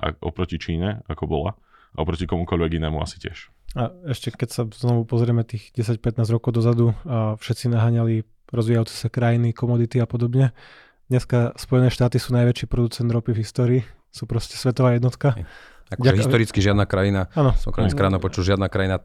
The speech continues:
Speaker 3: tak veľa nevyprodukovala ako Američania
Speaker 2: Áno.
Speaker 3: za minulý rok.
Speaker 2: A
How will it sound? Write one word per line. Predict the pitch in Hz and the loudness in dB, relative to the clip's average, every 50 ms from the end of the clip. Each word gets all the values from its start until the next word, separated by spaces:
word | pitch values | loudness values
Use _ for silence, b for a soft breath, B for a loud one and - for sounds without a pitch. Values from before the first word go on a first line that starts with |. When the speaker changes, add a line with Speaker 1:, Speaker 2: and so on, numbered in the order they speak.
| - - - | -8 -4 -2
Speaker 3:
tak | 104 92 - - 92 | -2 -2 -2 -4 -6
veľa | 85 95 90 90 90 87 | -4 -2 0 0 0 0
nevyprodukovala | 85 87 87 - - 92 85 85 82 - 90 87 87 87 85 80 | -2 -4 -6 -6 -6 -6 -6 -6 -8 -6 -4 -2 -2 -2 -2 -4
ako | - - | -4 -6
Američania | 80 80 80 80 80 - - 82 - 127 | -6 -4 -6 -8 -8 -8 -2 0 2 2
Speaker 2:
Áno. | 120 | 2
Speaker 3:
za | 82 87 | 2 0
minulý | 87 87 85 85 76 80 | -2 -2 -4 -4 -4 -6
rok. | - - - | -8 -4 -2
Speaker 2:
A | 127 120 117 117 - | 0 0 0 -2 -4